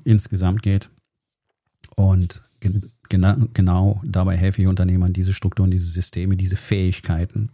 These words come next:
und vor allen Dingen diese Transformation, äh, aufzubauen und zu durchlaufen. Ja? Für zwanzig sechsundzwanzig bin ich bereits sehr stark,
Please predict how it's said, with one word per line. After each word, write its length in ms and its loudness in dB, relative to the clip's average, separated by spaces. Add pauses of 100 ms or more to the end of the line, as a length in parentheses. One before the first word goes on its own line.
und 140 0
vor 160 -6
allen 80 -2
Dingen 100 -2
diese 220 -6
Transformation, 720 -6 (680)
äh, 320 -4 (1400)
aufzubauen 480 0
und 100 -2
zu 100 -6
durchlaufen. 500 -6 (680)
Ja? 140 2 (3000)
Für 420 0
zwanzig 320 -2
sechsundzwanzig 720 -2
bin 460 2
ich 420 2
bereits 520 4
sehr 600 -4
stark, 680 0